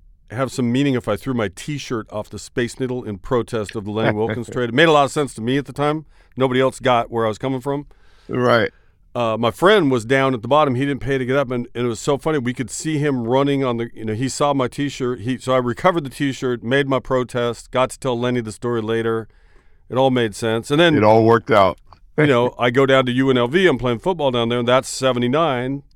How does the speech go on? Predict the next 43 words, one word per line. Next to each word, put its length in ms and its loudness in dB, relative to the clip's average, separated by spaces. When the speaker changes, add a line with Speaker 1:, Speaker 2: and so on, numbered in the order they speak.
Speaker 1:
That's 240 -4
the 80 -6
year 260 -2
they, 260 -4
they 200 -8
beat 240 -8
the 60 -14
Bullets 480 -6
Speaker 2:
Won 160 -6
the 80 -2
Speaker 1:
after 160 0
having 160 0
lost 200 2
to 60 -4
Speaker 2:
championship. 100 -4
Speaker 1:
them 140 -4
in 80 -8
seventy-eight. 720 -8
Speaker 2:
Right. 440 -4
Speaker 1:
And 140 -6
so 120 -4
we 80 -2
win 200 -2
the 100 -2
title. 420 -2
Gus, 380 -4
D 220 -6
J, 240 -6
Fred, 380 -6
Sigma, 500 -8
Wally 260 -6
Walker, 340 -8
all 100 -2
those 160 -4
guys, 380 -8
Lonnie 220 -6
Shelton. 420 -10
And 160 -2
that 200 4
was 160 -2
sort 280 2
of 140 -2
like, 360 0